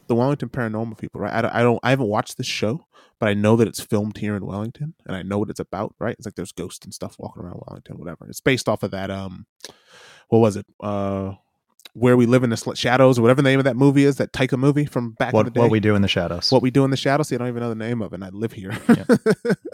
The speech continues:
Speaker 1: Um, so yeah, so they had those people on there. It was real cringy, making the same, the Ki-, Kiwis make, like, the same jokes for, like, the last, like, thirty years. Like, I've heard the same jokes as long as I've lived here, and those jokes have been around since the eighties.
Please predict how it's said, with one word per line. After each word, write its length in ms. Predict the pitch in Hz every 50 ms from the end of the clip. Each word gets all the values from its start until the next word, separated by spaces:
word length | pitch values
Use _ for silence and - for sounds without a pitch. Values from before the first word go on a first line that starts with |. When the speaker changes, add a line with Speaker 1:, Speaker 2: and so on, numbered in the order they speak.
| - - _ _ - - - _ - 233 214 214 233 277 - - - - - - - -
Speaker 1:
Um, 340 | 147 151 151 156 151 143 113
so 140 | - 190
yeah, 180 | 220 240 214 139
so 120 | - - 160
they 80 | 170
had 180 | 190 247 247 -
those 180 | 214 208 196 -
people 300 | - 214 185 - 165 185
on 180 | 226 233 220
there. 180 | 226 220 226 180
It 60 | 151
was 140 | 143 127 139
real 160 | 180 196 190
cringy, 380 | - - 180 165 160 147 151 143
making 240 | 147 147 151 143
the 40 | 120
same, 320 | - - 156 160 160 156 139 135
the 80 | 160
Ki-, 180 | 151 - 202 - -
Kiwis 380 | - - 254 262 269 262 220 180
make, 180 | 185 190 -
like, 140 | 175 160 -
the 80 | 123 -
same 320 | - 147 135 143 147 139
jokes 340 | - 120 113 135 - - -
for, 140 | - - 110
like, 80 | 107
the 80 | - 92
last, 200 | 107 113 113 -
like, 140 | 113 - -
thirty 400 | - - 104 101 98 101 - - -
years. 200 | - 117 - 123
Like, 60 | 127
I've 80 | 131
heard 160 | - 165 170 127
the 40 |
same 280 | 110 - 135 127 123 113
jokes 260 | 107 113 98 - - -
as 140 | - -
long 140 | 107 104 101
as 60 | 92
I've 140 | 98 98 -
lived 220 | 98 98 98 _ -
here, 220 | - - - - -
and 140 | 110 107 104
those 140 | 110 113
jokes 260 | 107 - 110 107 - -
have 80 | 101
been 100 | 101 95 -
around 220 | 71 - - -
since 140 | - - -
the 160 | - - - 78
eighties. 320 | 76 - - - _ -